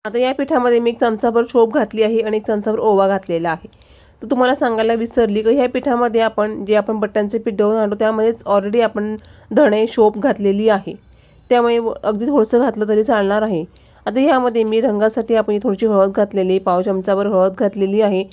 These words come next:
आणि त्यानंतर आपण दोन ते अडीच पळ्याभर आपण तेल घातलेलं आहे. तुम्ही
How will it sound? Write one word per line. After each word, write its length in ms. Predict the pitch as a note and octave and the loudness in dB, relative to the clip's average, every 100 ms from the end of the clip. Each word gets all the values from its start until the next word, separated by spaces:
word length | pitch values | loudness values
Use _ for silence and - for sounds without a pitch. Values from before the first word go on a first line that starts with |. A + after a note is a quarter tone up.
| _ - - | _ -20 -8
आणि 100 | G#3+ G#3 | -2 2
त्यानंतर 340 | A3+ A3 G#3+ | 2 2 0
आपण 240 | G3+ G#3 | 0 0
दोन 220 | G3+ G3+ G3+ | 0 0 2
ते 80 | |
अडीच 260 | G#3+ F#3+ F#3+ | 2 2 0
पळ्याभर 360 | G#3 G3 F#3+ G3+ | 0 2 2 0
आपण 220 | F#3 A3 | 0 -6
तेल 320 | A3+ B3 A3+ | 0 2 2
घातलेलं 400 | G3+ F#3 E3+ E3+ | 0 -2 -4 -2
आहे. 100 | E3+ | -2
तुम्ही 200 | E3+ G3 | -4 -6